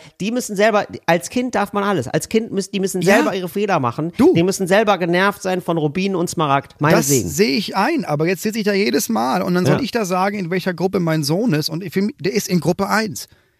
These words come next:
Speaker 2: Keine Ahnung, ob das jetzt, und ich, das
Speaker 1: Ja.
Speaker 2: seit einem Jahr kann ich mir nicht merken,
Speaker 1: Ja.
Speaker 2: Smaragd oder Rubin. Und das wird bei diesen Räumen auch so sein,
Speaker 1: Ja.
Speaker 2: dass da immer jemand ist, wo du sagst, ja, treffen wir uns jetzt hier, treffen wir uns hier in der Tüte gleich und man steht da und denkt,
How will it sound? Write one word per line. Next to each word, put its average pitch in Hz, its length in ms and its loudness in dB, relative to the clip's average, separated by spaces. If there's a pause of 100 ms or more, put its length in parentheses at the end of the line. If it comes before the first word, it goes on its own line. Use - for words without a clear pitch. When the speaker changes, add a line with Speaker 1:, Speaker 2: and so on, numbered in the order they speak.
(140)
Speaker 2:
Keine 196 300 2
Ahnung, 220 300 0
ob 160 120 -4
das 165 200 0
jetzt, 156 120 -6
und 156 140 -6
ich, 147 140 -8
das 127 140 -2
Speaker 1:
Ja. 110 100 0
Speaker 2:
seit - 100 0
einem 170 80 2
Jahr 196 240 0
kann 156 160 -2
ich 147 80 -4
mir 156 120 2
nicht 185 180 -2
merken, 170 420 0 (320)
Speaker 1:
Ja. 98 160 -4
Speaker 2:
Smaragd 160 720 0
oder 160 160 0
Rubin. 165 480 -2 (580)
Und 147 80 2
das 175 140 2
wird 196 100 6
bei 190 100 2
diesen 190 220 -2
Räumen 190 300 0
auch 190 140 0
so 220 100 0
sein, 151 180 2
Speaker 1:
Ja. 135 60 4
Speaker 2:
dass 135 80 4
da 165 60 4
immer 254 220 0
jemand 190 260 2
ist, 160 120 -4
wo 180 60 2
du 170 60 2
sagst, 170 160 0
ja, 180 60 -2
treffen 208 280 0
wir 190 60 0
uns 185 120 0
jetzt 180 180 -2
hier, 185 280 -2 (380)
treffen 196 180 2
wir 196 60 0
uns 175 100 -4
hier 190 80 4
in 175 80 0
der 165 80 2
Tüte 196 280 2
gleich 139 380 0
und 160 120 -2
man 160 120 0
steht 196 280 -2
da 190 60 4
und 170 200 -2
denkt, 165 240 2